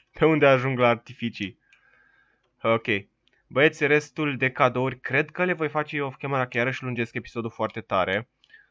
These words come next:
Dar, uh, oricum, dat fiind că nu am mai postat episoade, teoretic episoade-, episoadele n-au mai fost postate de vreo două săptămâni, numai că eu am mai făcut, v-am zis, live-uri.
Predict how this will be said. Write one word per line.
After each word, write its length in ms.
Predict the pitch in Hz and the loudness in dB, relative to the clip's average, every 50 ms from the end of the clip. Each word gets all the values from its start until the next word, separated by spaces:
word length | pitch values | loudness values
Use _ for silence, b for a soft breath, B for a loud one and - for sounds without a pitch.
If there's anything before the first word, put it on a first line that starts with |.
| b b b | b b b
Dar, 380 | - 113 107 120 120 120 120 123 | -10 -4 0 2 4 4 4 2
uh, 260 | 127 131 131 131 139 | 2 0 0 0 2
oricum, 420 | 127 156 170 143 127 - 117 104 104 | 4 4 4 4 2 0 -4 -4 -2
dat 240 | 104 110 110 - - | 0 0 0 0 -2
fiind 160 | 120 113 107 | -6 -6 -4
că 100 | - 117 | -4 -4
nu 100 | 113 110 | -2 0
am 60 | 110 | 0
mai 100 | 107 104 | 0 -2
postat 280 | - 110 - 120 - 120 | -4 -8 -6 -6 -6 -6
episoade, 480 | 113 - 117 - 117 110 104 110 110 | -8 -12 -8 -6 -4 -4 -2 0 -2
teoretic 500 | 104 - - - 139 147 165 170 165 - | -2 -2 -2 0 2 2 2 2 0 -4
episoade-, 460 | 160 - - - - 165 156 165 156 | -12 -12 -10 -8 -6 -4 -2 -2 -2
episoadele 440 | - 131 131 - - 170 170 175 160 | -4 -4 -6 -4 -4 -2 -2 0 0
n-au 120 | 160 160 160 | 0 0 0
mai 100 | 160 156 | -2 -4
fost 180 | - 156 - | -6 -10 -14
postate 380 | - 143 135 - 151 143 - 143 | -14 -12 -8 -6 -6 -4 -4 -4
de 100 | 139 135 | -4 -4
vreo 220 | 127 131 131 123 | -4 -4 -4 -4
două 320 | 110 107 107 127 131 139 135 | -4 -6 -6 -4 -4 -4 -6
săptămâni, 440 | - 127 - - 127 123 120 110 | -8 -12 -10 -8 -6 -4 -4 -4
numai 180 | 107 107 107 107 | -4 -4 -4 -6
că 80 | - 131 | -4 -2
eu 80 | 127 123 | -2 0
am 60 | 127 | 0
mai 120 | 127 120 | 0 -2
făcut, 300 | - - - 135 - _ | -6 -10 -16 -18 -12 _
v-am 300 | - 131 113 123 120 120 | -6 -4 -2 -2 -2 -2
zis, 180 | 117 107 - - | -2 -6 -8 -6
live-uri. 560 | 120 117 120 117 104 - - 87 78 - | -2 2 2 2 0 -2 -6 -12 -14 -14